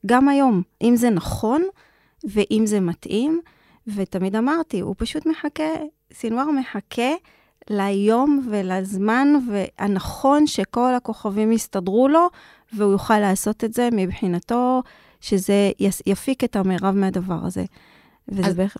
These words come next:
Speaker 2: אז
Speaker 1: מה
Speaker 2: בוא,
Speaker 1: שקרה.
Speaker 2: בואי תספרי לנו קצת על יחיא סינואר. את יודעת, הוא מין דמות דמונית, בצדק, שיושבת בעזה. מי הוא? איפה הוא נולד? איפה הוא גדל? מה מניע אותו?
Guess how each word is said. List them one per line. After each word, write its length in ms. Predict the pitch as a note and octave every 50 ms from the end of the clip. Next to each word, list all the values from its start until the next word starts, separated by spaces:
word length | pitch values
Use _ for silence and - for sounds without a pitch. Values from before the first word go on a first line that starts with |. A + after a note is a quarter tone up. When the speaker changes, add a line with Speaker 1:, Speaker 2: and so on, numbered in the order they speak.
| A3
Speaker 2:
אז 120 | G#3+ F#3+ A3
Speaker 1:
מה 60 | A#3+
Speaker 2:
בוא, 80 | B3 C#4
Speaker 1:
שקרה. 100 | - -
Speaker 2:
בואי 120 | C#4+ D4+
תספרי 400 | G4 E4+ - E4 - - A#3 A#3+
לנו 260 | A#3+ A#3 G#3+ F#3 F3
קצת 360 | - - - - C#3+ C#3 -
על 100 | E3 D3+
יחיא 200 | D3 C#3+ - E3+
סינואר. 420 | D3 - - D#3 D3 D3 D3 C#3+ D3
את 100 | C#3 -
יודעת, 240 | E3+ E3 D#3+ - -
הוא 100 | D#3 D#3
מין 160 | E3+ F#3 F3+ D3+
דמות 600 | C3+ D3+ D#3+ E3+ F#3+ G#3 G3 - _ - - - _ -
דמונית, 720 | E3 D3+ C#3 E3 D#3 D#3+ D#3+ F3 F#3 F#3 E3 C#3+ C3+ -
בצדק, 580 | B2+ A#2 - - - A3 G3 C#3+ C3+ C#3 - - - - - - - - - _ _
שיושבת 480 | - - - E3+ - - G3+ F3+ F#3 F3+
בעזה. 480 | D#3+ D3 D3+ D3 C#3+ C#3 C3 B2+ C#3 C3 C3+
מי 220 | D3 D#3 G3+ A#3
הוא? 200 | A#3 A3 G#3 G3 F3+ - - - -
איפה 240 | G#3 B2 - - G3+
הוא 80 | G#3 G#3+
נולד? 460 | G#3+ G3 F#3 F3 E3 D#3+ D#3 D3 C#3
איפה 200 | C3+ - - F3
הוא 100 | F3+ E3+
גדל? 640 | E3 G3+ F#3+ - - F#3 D#3+ D#3 D3 C#3+ D3 C#3+ D3 - _ _ -
מה 260 | C#3+ C#3 C3+ C#3 C#3+
מניע 500 | D#3+ F#3 G3+ G3+ F#3+ F#3 F#3+ F#3+ F#3 F3
אותו? 520 | E3 D#3 D3+ - - - D3+ C#3 C#3 C3+